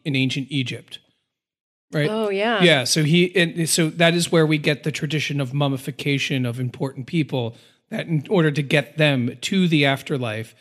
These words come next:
Speaker 1: their body needs to be mummified and preserved the way that Osiris's was. You know, but what I think is interesting is that the myth of Osiris and Isis is very much about establishing the right Egyptian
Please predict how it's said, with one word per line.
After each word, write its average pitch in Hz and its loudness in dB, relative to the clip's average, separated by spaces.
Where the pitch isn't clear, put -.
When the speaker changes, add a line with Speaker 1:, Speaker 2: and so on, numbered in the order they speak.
Speaker 1:
their 147 2
body 135 0
needs 135 0
to 147 -2
be 127 -2
mummified 139 0
and 135 -4
preserved 143 0
the 147 -4
way 135 0
that 131 -2
Osiris's 123 -4
was. 107 -8
You 156 2
know, 151 2
but 180 -2
what 180 6
I 165 6
think - -2
is 190 2
interesting 202 0
is 147 -2
that 139 -2
the 165 2
myth 214 2
of 240 -2
Osiris 180 2
and 147 0
Isis 127 -2
is 160 0
very 170 2
much 170 0
about 143 -4
establishing 151 0
the 139 -2
right 123 -4
Egyptian 131 -4